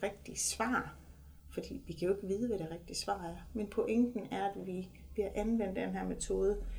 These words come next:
kan få forskellige idéer til ting, der kan afprøves i vores arbejde, og måske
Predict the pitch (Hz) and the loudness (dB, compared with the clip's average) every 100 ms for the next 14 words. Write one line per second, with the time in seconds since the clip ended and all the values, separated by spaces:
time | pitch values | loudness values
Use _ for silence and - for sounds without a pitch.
0 | - - - - - 185 180 190 - - | -6 -8 -14 -18 -10 -8 -6 -6 -2 2
1 | - 233 226 185 170 185 - 220 190 151 | 4 6 6 4 0 -2 2 4 6 2
2 | - - 175 - - - - 226 - 220 | 2 4 2 2 -6 -8 -6 -4 -4 -2
3 | - - - - - - - - 185 - | 0 0 2 0 0 -4 -6 -4 -2 0
4 | - 185 - - - 185 - 175 175 - | 0 -4 -6 -8 -8 -10 -6 -4 -2 -2
5 | - | -4